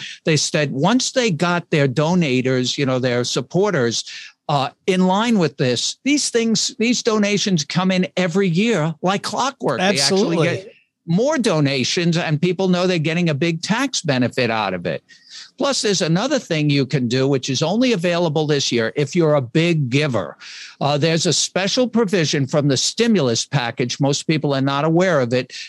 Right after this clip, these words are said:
Speaker 1: that was passed around this time last year that allows people, uh, and this would be people that give a lot of money, 'cause this would go to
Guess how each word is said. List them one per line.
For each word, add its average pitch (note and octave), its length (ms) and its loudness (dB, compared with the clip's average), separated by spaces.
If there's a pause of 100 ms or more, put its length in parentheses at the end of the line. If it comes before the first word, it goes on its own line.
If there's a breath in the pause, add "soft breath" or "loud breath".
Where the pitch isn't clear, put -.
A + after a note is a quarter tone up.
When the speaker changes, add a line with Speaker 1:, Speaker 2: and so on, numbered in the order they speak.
(100)
Speaker 1:
that C#3 120 -2
was C3+ 200 0
passed E3 420 -2
around D3 300 0
this D#3 200 0
time D3+ 320 0
last D3 480 -2
year D3 320 2 (260 loud breath)
that C3 140 -4
allows D#3 480 0
people, D3+ 640 2 (120)
uh, B2+ 240 0
and A#2+ 100 2
this D3+ 180 0
would D#3 140 2
be D#3 140 4
people C#3+ 340 0
that A#2+ 240 -4
give C3+ 160 -2
a A2 60 0
lot C3 340 0
of D3+ 80 2
money, C3+ 340 2
'cause A2 220 -2
this - 180 -2
would B2+ 140 -2
go C3+ 140 2
to A#2 140 -2